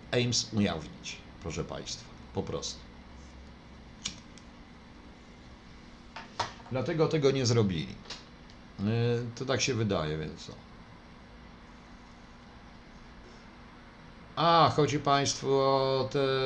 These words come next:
cholerne wieczorne godziny. No tak, widziałem to. E,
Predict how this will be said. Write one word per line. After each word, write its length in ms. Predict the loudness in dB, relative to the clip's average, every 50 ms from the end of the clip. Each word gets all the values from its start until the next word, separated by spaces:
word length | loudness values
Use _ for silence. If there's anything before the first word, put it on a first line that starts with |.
| 2 2 2 2 2 4 4 2 2 2
cholerne 340 | 4 4 4 4 2 0 0
wieczorne 400 | 0 0 0 0 0 0 0 0
godziny. 540 | 2 2 2 2 2 2 2 2 2 2 0 0
No 120 | -2 -2 -2
tak, 320 | 0 2 4 4 4 2
widziałem 520 | 0 -2 0 2 4 4 4 4 4 2
to. 320 | 0 2 2 2 2 2 0 -2 -8 -16 -18 -18 -14 -6
E, 60 | -2